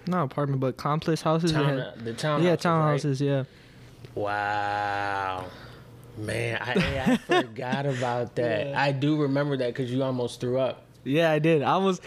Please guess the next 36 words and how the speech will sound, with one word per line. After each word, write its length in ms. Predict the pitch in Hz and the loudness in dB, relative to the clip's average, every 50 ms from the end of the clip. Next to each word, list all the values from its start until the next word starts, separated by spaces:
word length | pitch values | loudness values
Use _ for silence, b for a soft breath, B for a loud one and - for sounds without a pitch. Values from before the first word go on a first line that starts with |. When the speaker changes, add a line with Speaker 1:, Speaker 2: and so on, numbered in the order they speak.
| B B | B B
Speaker 2:
He 60 | 117 | -2
Speaker 1:
this 100 | 120 123 | 0 0
Speaker 2:
almost 260 | 147 165 190 190 208 | 2 2 2 2 4
Speaker 1:
man 340 | 208 208 208 214 208 202 202 | 4 4 4 6 4 4 4
Speaker 2:
threw 60 | 196 | 4
up. 20 | |
Speaker 1:
had 200 | 190 202 196 190 | 2 2 2 2
me 160 | 190 185 170 160 | 2 2 2 4
working, 480 | 156 160 170 185 180 - 196 185 175 156 | 4 4 4 2 2 2 0 2 2 2
and 100 | 151 151 | 2 4
I, 200 | 151 160 160 151 143 120 - | 4 4 2 2 0 -4 -4
I 140 | - 147 156 | -2 0 0
gave 280 | 151 156 156 151 143 135 | 2 2 2 2 2 2
up, 200 | 143 139 127 107 | 2 0 0 0
man. 260 | 120 123 123 123 123 123 127 123 - - 139 | 0 0 0 0 0 -2 -4 -6 -6 -2 0
But 160 | 190 196 190 | 0 2 2
Speaker 2:
He 60 | 185 | 2
Speaker 1:
yeah, 60 | 202 196 | 2 2
Speaker 2:
did 100 | 165 175 | 4 4
Speaker 1:
your 100 | 185 180 | 2 2
boy 100 | 165 190 | 4 2
Speaker 2:
almost 140 | 214 208 185 | 2 4 4
Speaker 1:
got 100 | 202 196 | 2 2
Speaker 2:
throw 40 | 170 | 2
up. 40 | 151 | 2
Speaker 1:
back. 380 | 175 180 175 156 139 - 160 | 4 4 4 4 2 0 0
Your 100 | 156 156 | 0 0
boy 200 | 151 156 175 175 | 2 2 2 4
got 200 | 170 170 160 147 143 | 4 2 2 2 2
back, 260 | 156 165 165 160 156 | 2 4 4 2 2
you 60 | 156 | 2
know 60 | 151 156 | 2 2
what 40 | |
I'm 40 | 156 | 2
saying? 280 | 143 - 160 160 160 170 | 2 2 2 2 4 2
He's, 120 | 165 143 | 2 0